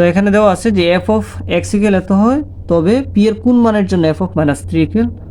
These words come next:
শূন্য। তো প্রথমে এখানে দেখো যে f of minus three দেওয়া আছে, তো আমরা যেখানে x আছে এখানে আমরা মাইনাস থ্রি বসাবো। তো যদি আমরা বসাই তাহলে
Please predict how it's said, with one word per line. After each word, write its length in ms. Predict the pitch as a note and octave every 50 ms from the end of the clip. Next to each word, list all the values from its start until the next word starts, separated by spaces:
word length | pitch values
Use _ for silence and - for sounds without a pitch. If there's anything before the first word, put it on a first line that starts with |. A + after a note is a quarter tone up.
| - - -
শূন্য। 180 | - F#3 E3+ D3 B2+ A2+ F2+
তো 60 | - D3+ -
প্রথমে 260 | - F3+ F#3 G3+ G#3 G#3 F#3+
এখানে 180 | F#3+ G3 G3+ G3+ G3 - - F3 E3
দেখো 160 | E3 D#3+ F#3 F3 D#3+
যে 40 | E3 F3 E3+
f 20 | G3+ G3
of 40 | F3+ F#3+
minus 200 | F3 E3+ E3+ D#3+ - - -
three 180 | F3 F#3+ G#3 G3+ F3
দেওয়া 140 | F3 D3+ C#3+ C#3
আছে, 120 | C3 - G3 G3 -
তো 40 | E3 D#3
আমরা 140 | D#3 D#3 E3 E3+ E3 D3
যেখানে 220 | D#3+ D#3 - F#3+ G3+ G3 E3+ E3 E3
x 20 | - -
আছে 120 | E3+ - G3+ F3
এখানে 180 | E3 F#3 G3 G3 E3+
আমরা 160 | E3 G3 A3+ B3+ B3+ - - - - - - - - - - - - D#3+
মাইনাস 220 | D#3 D#3+ E3+ - -
থ্রি 120 | - G3 G3 E3 D#3+
বসাবো। 320 | D3+ - D#3 D3+ E3+ A3 B3+ C#4 - - - - - - - - - - - - -
তো 60 | E3+ E3 E3 E3 D3+
যদি 140 | D#3+ E3 E3 -
আমরা 140 | D#3+ E3 E3+ D#3 D3+
বসাই 280 | D#3+ - - G3+ F#3 E3+ -
তাহলে 180 | E3+ E3 E3+